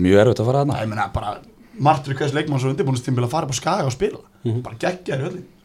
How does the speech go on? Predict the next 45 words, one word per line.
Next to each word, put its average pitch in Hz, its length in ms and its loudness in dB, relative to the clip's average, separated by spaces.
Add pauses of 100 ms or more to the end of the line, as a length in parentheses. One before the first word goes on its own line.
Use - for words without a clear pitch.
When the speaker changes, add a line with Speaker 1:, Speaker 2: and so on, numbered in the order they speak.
(260)
Speaker 3:
En 117 80 -4
hva-, 151 280 4
hvar 160 160 4
sjáum 165 240 6
við 143 80 2
Kára, 147 320 6
eh, - 640 -10
svona 139 240 0 (220)
eftir 135 260 -6
nokkrar 143 380 4
umferðir? 123 260 0
Verða 131 240 4
þeir 135 100 4
bara 147 220 4
í 156 160 4
basli 170 400 4
eða 143 320 6
er 139 400 -2
þeir 139 80 4
að 139 80 2
fara 143 160 2
að 147 80 0
Speaker 2:
Næstu 147 160 0
Speaker 3:
rífa 156 80 6
sig 156 80 6
Speaker 2:
þrír 160 80 4
Speaker 3:
í - 0 -
gang? 139 160 4
Speaker 2:
leikir - 320 -6
skipta 135 320 -2
rosalega 117 320 0
miklu 101 160 -10
máli. 90 180 -12 (220)
Þeir 123 160 -6
fá, 127 140 0 (320)
eh, - 140 -14 (120)
þeir 127 100 -6
eru 127 140 -4
með 123 100 -6
Dalvík, 139 360 0
K 135 180 2
F 123 80 -4
G 135 100 0
og 127 100 4
Leikni. 117 280 -2